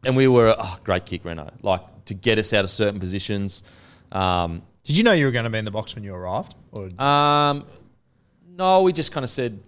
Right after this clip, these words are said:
Speaker 1: we didn't really, he just,
Speaker 2: Yeah.
Speaker 1: he just kinda said, "Come up and see the boys," and that. There wasn't really that much thought put into it. Um, yeah, but to see it in person, really good. Another guy, I mean, look, I'm speaking about everyone, but another guy is Billy Walters. Hasn't he improved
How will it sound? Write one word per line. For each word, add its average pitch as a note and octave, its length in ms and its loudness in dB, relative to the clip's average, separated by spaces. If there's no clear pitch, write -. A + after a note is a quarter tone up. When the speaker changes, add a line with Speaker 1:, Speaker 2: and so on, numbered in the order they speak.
Speaker 1:
we D3 80 -12
didn't B2+ 200 -4
really, F#2 320 -6
he - 80 -18
just, G#2+ 200 -10
Speaker 2:
Yeah. - 80 -10
Speaker 1:
he A#2 120 -6
just G2 220 -8
kinda F2 220 -6
said, F#2 220 -8
"Come F#2 180 -8
up G2 180 -4
and F2+ 220 -8
see G#2+ 120 -6
the F#2 80 -4
boys," G2 240 -4
and G#2+ 100 -8
that. G#2 100 -8
There F#2+ 100 -12
wasn't G2 240 -6
really F2+ 160 -2
that F2 140 0
much - 260 -8
thought G2 260 -4
put A2 140 -2
into G#2+ 220 -2
it. - 80 -6
Um, A2+ 380 2
yeah, A2 140 4
but F#2+ 140 -2
to G#2+ 80 -8
see C3 180 2
it B2 60 2
in A2 100 2
person, A2 380 0
really G2+ 160 -2
good. G#2+ 240 0
Another C3 320 0
guy, F2+ 280 2
I A#2+ 60 -2
mean, E3+ 120 -2
look, G3 160 -2
I'm E3+ 120 0
speaking A#3 280 -2
about G2+ 100 4
everyone, F#2+ 320 2
but G#2 80 0
another B2+ 180 2
guy F2+ 140 0
is F2+ 80 -2
Billy G2+ 240 -2
Walters. E2 520 -4
Hasn't D#3 260 -4
he G#2 100 -2
improved F2 440 -4